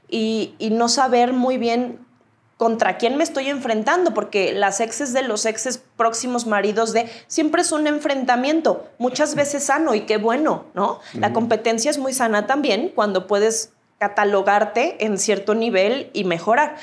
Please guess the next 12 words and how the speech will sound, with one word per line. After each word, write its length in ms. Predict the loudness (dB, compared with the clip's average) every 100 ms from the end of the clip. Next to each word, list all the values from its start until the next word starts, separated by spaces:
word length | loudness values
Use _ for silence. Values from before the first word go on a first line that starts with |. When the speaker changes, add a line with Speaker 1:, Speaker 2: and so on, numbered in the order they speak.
| -16 -12
Speaker 1:
Entonces 240 | -6 0
yo 120 | 2
veo 380 | 6 6 6 4
a 160 | 4 2
esta, 400 | 2 2 4 4
a, 340 | 4 2 4
a 60 | 2
esta 220 | 0 -2
señorita, 500 | -2 0 0 2 0
señora, 460 | 0 0 2 0 -2 -14 -18 -6
y, 240 | -2 2
mm, 480 | 2 4 2 0 -10